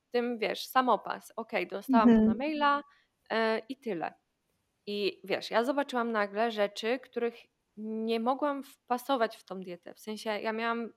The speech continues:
Speaker 1: rozpisane makroskładniki na śniadanie, obiad i kolację i tam jakieś przekąski. I niestety przez, przez takie podejście ja też miałam tak, że wiele, no, tutaj odżywczych produktów nie wchodziło w grę,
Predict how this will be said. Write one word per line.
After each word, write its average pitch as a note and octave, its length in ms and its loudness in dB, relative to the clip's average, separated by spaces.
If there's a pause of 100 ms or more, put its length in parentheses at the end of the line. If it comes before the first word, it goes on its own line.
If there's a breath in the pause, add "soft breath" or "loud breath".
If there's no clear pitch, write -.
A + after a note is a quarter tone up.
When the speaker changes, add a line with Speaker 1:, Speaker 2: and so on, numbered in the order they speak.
Speaker 1:
rozpisane A#3 460 -8
makroskładniki G#3+ 800 -8
na G3+ 100 -10
śniadanie, A3+ 400 -8
obiad G#3 200 -10 (160)
i G3 140 -14
kolację C#4+ 520 -6 (680)
i G#3+ 160 -12 (200)
tam G#3+ 160 -2
jakieś G#3 200 -12
przekąski. C#4+ 680 -8 (1000)
I B3 400 -6
niestety C4+ 440 -4
przez, - 400 -8 (180)
przez - 380 -4
takie C4 300 2
podejście G#3+ 640 -4
ja A#3 220 -4
też B3 540 -4
miałam A3+ 760 -4 (180)
tak, A#3+ 260 -2
że A3+ 320 0 (140)
wiele, B3+ 400 -2 (380)
no, G#3 300 -8
tutaj A3 300 -4
odżywczych A3+ 640 -4
produktów A3+ 640 -6
nie C4+ 120 -4
wchodziło A#3 360 0
w G#3+ 60 -8
grę, - 160 -4